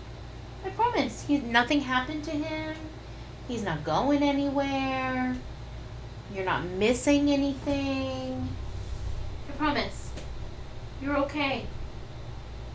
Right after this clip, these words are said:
You're okay. Yes.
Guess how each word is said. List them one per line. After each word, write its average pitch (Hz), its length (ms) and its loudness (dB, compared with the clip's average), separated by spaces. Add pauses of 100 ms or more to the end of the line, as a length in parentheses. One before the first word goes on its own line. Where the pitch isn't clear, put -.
(640)
You're 294 140 2
okay. 302 460 2 (1800)
Yes. 254 520 4